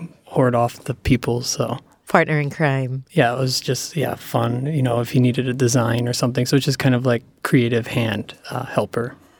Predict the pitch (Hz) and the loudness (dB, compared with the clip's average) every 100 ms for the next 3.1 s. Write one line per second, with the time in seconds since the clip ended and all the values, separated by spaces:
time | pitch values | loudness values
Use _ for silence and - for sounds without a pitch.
0 | _ _ _ _ 202 202 - 196 196 - | _ _ _ _ 2 2 2 0 0 -2
1 | - 208 254 427 453 202 190 165 170 - | -4 0 0 0 -2 2 6 6 4 -2
2 | - 170 175 165 190 214 226 226 175 165 | -2 2 4 4 4 4 2 2 4 4
3 | 160 | 2